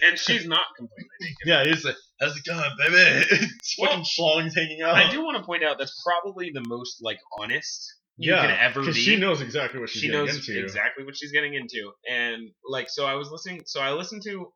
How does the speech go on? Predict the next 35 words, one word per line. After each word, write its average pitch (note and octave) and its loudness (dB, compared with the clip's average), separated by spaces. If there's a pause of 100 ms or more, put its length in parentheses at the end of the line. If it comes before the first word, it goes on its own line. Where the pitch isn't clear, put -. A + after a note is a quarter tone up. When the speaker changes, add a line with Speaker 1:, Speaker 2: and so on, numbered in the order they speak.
Speaker 1:
a, B2+ -4
um, G#2 -10
sex - -10
podcast, D#3+ -8
basically. G3+ -10
Speaker 2:
Okay. G2 -8 (180)
Speaker 1:
Um, A2 -8 (600)
and A2+ -6
I'm A2 -10
not A#2+ -8
gonna A2+ -14
plug A2+ -12
it C3 -12
here, E3+ -6
but B2 -8
it, A#2+ -12
it's B2 -14
a B2 -14
sex B2 -10
podcast G#2+ -10 (200)
and A2 -8
relationship G#2+ -10
podcast, A3+ -2 (480)
just F3 -6
teaching C#3+ -8
you, C3+ -6 (100)
like, A#2 -8
the A#2+ -14
do's A2+ -10
and G#2 -12
don'ts A#2+ -12 (240)
of A2 -10
behaviors. C#3+ -6 (400)
And, B2+ -2
uh, A2 -6